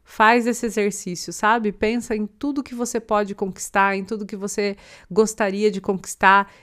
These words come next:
Esqueça os limites. Os limites é aqui da nossa vida terrena. Pro universo, tudo é possível. Na sua cabeça, elimina todos os bloqueios e deixa fluir. Deixa fluir os seus desejos, as suas vontades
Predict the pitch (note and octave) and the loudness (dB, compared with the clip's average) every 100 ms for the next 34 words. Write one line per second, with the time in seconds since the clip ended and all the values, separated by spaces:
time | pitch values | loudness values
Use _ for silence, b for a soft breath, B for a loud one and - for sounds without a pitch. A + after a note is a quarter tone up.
0 | B G#3 - D4 D#4 D#4+ C4+ B3+ G#3+ G3 | B -10 -2 0 2 2 2 2 2 0
1 | F#3+ F3+ F3+ G3 G3+ A3 B3 - C4+ B3+ | -4 -6 -4 -2 -2 0 0 -2 -4 -4
2 | C4 B3 B3 B3 B3+ A3+ A#3+ A#3+ C4 A3 | -2 -4 -2 -2 -4 -2 -2 0 0 0
3 | F#3 F#3 F3+ A3 A3+ G#3 G#3 A#3 A#3 _ | 0 -2 -2 0 0 0 0 -2 -8 _
4 | - B3+ C#4 C#4+ C#4 C#4 - - F#3+ D#3+ | -8 -4 -2 -2 -4 -6 -6 -6 -4 -4
5 | E3 E3 - A3 G#3 - C#4+ C#4 A#3 F#3+ | -6 -6 -4 -2 -2 -2 -2 0 -2 0
6 | A3 B3+ B3+ - F3+ F3+ A#3+ - A3+ B3+ | 2 2 -2 -6 -6 -6 -8 -4 0 2
7 | B3 C4+ D4 B3+ A#3 G#3+ G#3+ F#3+ F#3+ G3+ | 4 4 2 -2 -4 -2 -2 -2 -6 -2
8 | G3+ G#3+ G#3 G#3+ F#3+ G#3+ A#3+ A#3 - A3+ | 0 0 0 0 4 4 4 0 -6 -6
9 | b b - - B3+ A3+ G3+ F#3 F#3+ A3 | b b -4 2 4 4 2 0 -2 -2
10 | A3+ - A#3 A#3 A#3+ A#3+ B B G#3 G#3 | -6 -4 -2 0 -2 -4 B B -6 -2
11 | G#3 F#3 F#3+ F3+ E3+ G3 G3+ G3+ F#3 G3+ | -2 0 -2 0 0 2 2 0 -2 -4
12 | G3 - B B B F#3 - F#3+ E3+ F3 | -6 -12 B B B -6 -2 -4 -2 -4
13 | E3+ E3+ G3+ G3+ G3+ F#3+ F3+ G3 - | -2 4 6 6 4 0 -4 -6 -8